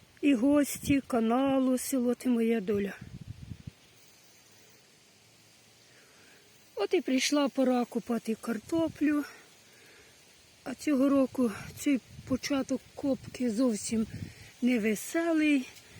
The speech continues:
для нас є, тому що похворіли, виявляється, ну, така біда, як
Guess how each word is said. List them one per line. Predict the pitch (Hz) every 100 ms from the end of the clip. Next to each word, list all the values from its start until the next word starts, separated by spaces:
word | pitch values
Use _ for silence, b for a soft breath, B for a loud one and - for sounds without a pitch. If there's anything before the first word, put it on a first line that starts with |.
| B B B -
для | 254 269
нас | 269 262 262 - 233
є, | 220 247 247 240 220 B B -
тому | 254 262 302
що | 262
похворіли, | - 226 - 208 226 208 254 320 277 233
виявляється, | 240 226 214 233 240 233 226 - 220 202 B B B B B B B B _ _ _ _ - _ _ _ _ _ -
ну, | 339
така | 277 - 226
біда, | 190 185 220 226
як | 208